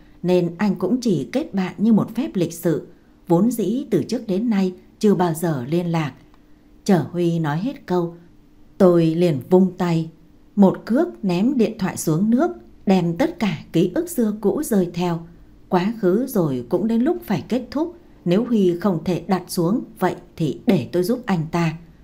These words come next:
Có những chuyện nếu đã sai thì không thể thay đổi, không thể sửa chữa, chỉ có thể thừa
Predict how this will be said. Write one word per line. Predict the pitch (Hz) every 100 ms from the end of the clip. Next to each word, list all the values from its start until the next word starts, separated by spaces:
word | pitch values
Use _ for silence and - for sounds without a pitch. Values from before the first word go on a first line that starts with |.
| - - -
Có | 226
những | 254 262 277
chuyện | 214 180 -
nếu | 170
đã | 208 233
sai | 254 226 208 202 - -
thì | 185 156 120
không | - 196 190
thể | 175 113
thay | 175 180
đổi, | 175 147 113 - -
không | - 277 262
thể | 214
sửa | - 190 151 107
chữa, | 180 - 311 - - -
chỉ | 196
có | - 208
thể | 226 165 110
thừa | 180 156